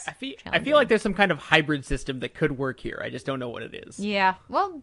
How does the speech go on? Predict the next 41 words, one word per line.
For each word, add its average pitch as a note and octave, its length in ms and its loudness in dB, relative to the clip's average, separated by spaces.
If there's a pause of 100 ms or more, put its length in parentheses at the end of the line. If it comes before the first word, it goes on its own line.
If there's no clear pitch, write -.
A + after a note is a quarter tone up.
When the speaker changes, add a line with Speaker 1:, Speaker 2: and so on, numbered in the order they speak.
Speaker 2:
check D4 200 -2
back D4 200 2
in B3+ 200 -4
five A#3 300 0
to G#3+ 60 -16
ten A#3 220 -6
years. G#3 240 -4
I'm F#3 80 -6
sure G3 160 -8
there'll F#3+ 140 -6
be F#3 80 -4
something G#3 320 -4
like D#3 180 -8
that. D#3+ 260 -4 (440)
Uh, E3+ 220 4
Speaker 1:
Yep. - 200 -6
Speaker 2:
but A#3+ 160 6
for B3+ 160 0
now, A#3 240 4
let's C4+ 180 -2
move D4+ 160 -4
on A#3 260 4
to G#3+ 240 -4
Unreal G3 720 -2
Princess. G3+ 760 -2
And, F#3 580 -2
uh, E3 380 2 (800)
th-, C#4+ 260 -10
the F#4+ 100 2
show A#4 240 6
is G4 100 0
just - 180 -8
trying D4 300 4
too D4 200 -2
hard B3+ 220 4
to F#3 80 -6
set G#3 180 0
up F#3+ 160 -2
a, E3+ 320 -2
a, E3 600 -6 (400)
a E3+ 420 -4